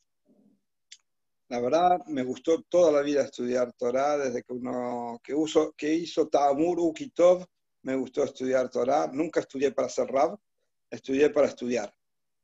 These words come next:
Nunca pensaba que podía ser el rab de ninguna forma. No era estudiar para ser rab, era estudiar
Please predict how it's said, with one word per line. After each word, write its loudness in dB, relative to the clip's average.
Nunca -4
pensaba -2
que -12
podía -2
ser -2
el -8
rab 0
de -12
ninguna -10
forma. -4
No 4
era 6
estudiar -2
para 0
ser 0
rab, -4
era 0
estudiar -2